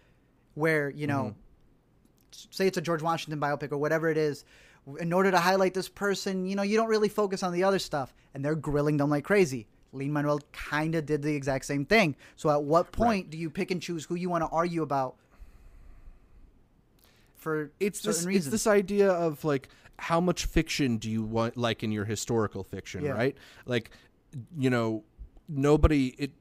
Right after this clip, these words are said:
Speaker 2: obviously Adolf Hitler wasn't shot, uh, wasn't machine gunned in the face, but we accept that telling of it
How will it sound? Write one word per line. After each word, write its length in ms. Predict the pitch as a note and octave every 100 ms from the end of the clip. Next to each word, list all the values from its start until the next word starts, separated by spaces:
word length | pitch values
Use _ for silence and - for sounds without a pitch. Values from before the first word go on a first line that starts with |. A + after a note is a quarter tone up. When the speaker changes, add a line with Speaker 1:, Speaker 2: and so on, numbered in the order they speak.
| _
Speaker 2:
obviously 560 | - D3 D3+ - C3+ A#2+ - - _ _ _ _ -
Adolf 300 | C#3 B2+ -
Hitler 280 | C#3+ C3+
wasn't 300 | A#2 A2 A2
shot, 260 | - A#2+ B2 B2
uh, 220 | A2+ A#2+
wasn't 260 | A#2+ B2+ B2
machine 340 | - B2+ A#2+
gunned 240 | A#2 A2
in 120 | A2 G#2
the 100 | G2+
face, 320 | E3+ F#3 -
but 120 | B2
we 280 | A2+ A2+ G#2+
accept 520 | A2 - C#3+ C3 - - - _
that 280 | G#2+ A2+ G#2+
telling 400 | - C3 C3+ A#2+
of 180 | G#2+ G2+
it 180 | G#2